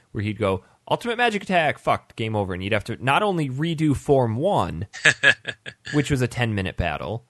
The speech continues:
Speaker 2: Yeah.
Speaker 1: that you could lose, and I did, trying to get back down there. But I found that I had probably seven barriers in my inventory and went, "Well, this is my last shot."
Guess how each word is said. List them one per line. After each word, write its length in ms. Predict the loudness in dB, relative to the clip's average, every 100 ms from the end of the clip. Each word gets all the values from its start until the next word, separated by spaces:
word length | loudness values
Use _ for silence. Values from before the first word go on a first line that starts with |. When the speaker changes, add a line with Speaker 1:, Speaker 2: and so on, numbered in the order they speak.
| _
Speaker 2:
Yeah. 200 | 0 2 4
Speaker 1:
that 140 | 2
you 120 | 0
could 300 | -2 0 -2 -2
lose, 380 | -6 -4 -4
and 100 | -4
I 100 | -4
did, 400 | -6 -8 -8 -10
trying 220 | -8 -6 -6
to 60 |
get 160 | -8 -10
back 220 | -10 -8
down 220 | -6 -6 -8
there. 180 | -12 -14 _ _
But 80 | 0
I 60 | 0
found 520 | 2 2 2 0 -6 -14 _ -14
that 100 | -6 -4
I 80 |
had 400 | 0 0 -2 -6 -16 _ _ _ _ _ _ _ _ -18 -8
probably 420 | -6 -4 -4 -4
seven 520 | -6 -2 0 2 0
barriers 800 | 0 0 0 -2 -6 -12 -16 -18 _ -8
in 200 | -6 -4
my 380 | -4 -4 -8 -12 -6
inventory 480 | -2 -2 -4 -4 -6
and 80 | -6
went, 140 | -4
"Well, 220 | 0 0
this 200 | 0 -6
is 80 | -4
my 140 | -2
last 280 | 2 0 0
shot." 420 | -6 -6 -4 -8